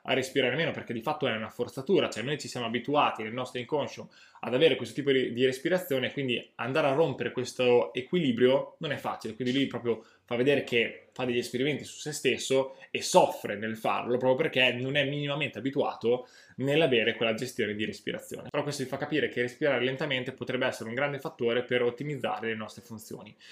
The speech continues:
Inoltre spiega una cosa importantissima, ovvero la terza funzione che ho citato all'inizio di questa puntata, ovvero che respirare correttamente va a modulare il nostro umore. Che cosa vuol dire? Che se noi riusciamo a respirare lentamente dal naso,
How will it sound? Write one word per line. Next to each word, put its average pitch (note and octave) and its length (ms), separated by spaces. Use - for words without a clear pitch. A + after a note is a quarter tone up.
Inoltre G#3 460
spiega C#3+ 280
una C3 120
cosa E3+ 460
importantissima, D#3 1000
ovvero C#3 220
la A#2+ 120
terza D#3+ 300
funzione D3 420
che - 80
ho A#2 80
citato C3 720
all'inizio B2+ 500
di A#2 60
questa A#2 200
puntata, A#2+ 480
ovvero C#3+ 220
che A#2+ 180
respirare C#3+ 640
correttamente C#3 920
va C3+ 240
a A#2+ 80
modulare C#3+ 960
il D3 100
nostro A2+ 320
umore. G2 360
Che - 80
cosa F3 160
vuol F3 120
dire? B2+ 180
Che B2+ 200
se C#3 120
noi F3 120
riusciamo D3 320
a - 20
respirare B2 580
lentamente A#2+ 920
dal A2+ 180
naso, A2+ 560